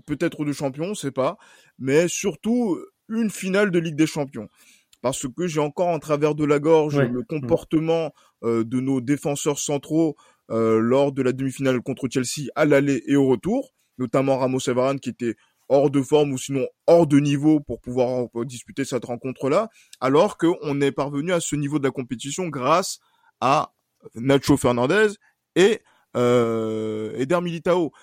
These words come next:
Speaker 1: euh, notamment défenseurs centraux qui ont, qui ont eu des prestations très solides contre, euh, Bergame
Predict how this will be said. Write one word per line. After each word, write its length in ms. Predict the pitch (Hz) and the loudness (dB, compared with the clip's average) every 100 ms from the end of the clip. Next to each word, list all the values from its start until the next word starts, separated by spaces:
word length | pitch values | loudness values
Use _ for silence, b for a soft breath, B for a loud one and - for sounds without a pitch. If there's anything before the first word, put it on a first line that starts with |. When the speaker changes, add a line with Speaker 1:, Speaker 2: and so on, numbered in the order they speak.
| b _ | b _
Speaker 1:
euh, 280 | 123 113 113 | -2 0 -2
notamment 320 | 117 120 147 147 | -4 -4 -4 -6
défenseurs 340 | 143 139 139 | -6 -8 -10
centraux 240 | 135 196 | -8 -8
qui 80 | 185 | -6
ont, 140 | 147 120 - 143 - | -8 -8 -8 -8 -8
qui 80 | - | -6
ont 140 | 139 | -2
eu 80 | 160 | -2
des 180 | 143 123 | 0 -2
prestations 460 | - 143 143 127 156 | -2 -4 -2 -4 -4
très 220 | - 170 | -2 0
solides 320 | - 156 139 | 0 -2 -2
contre, 480 | 147 139 - 131 117 b b - | -4 -4 0 2 0 b b -2
euh, 100 | 117 | 0
Bergame 540 | 117 131 139 185 208 | 2 2 4 2 0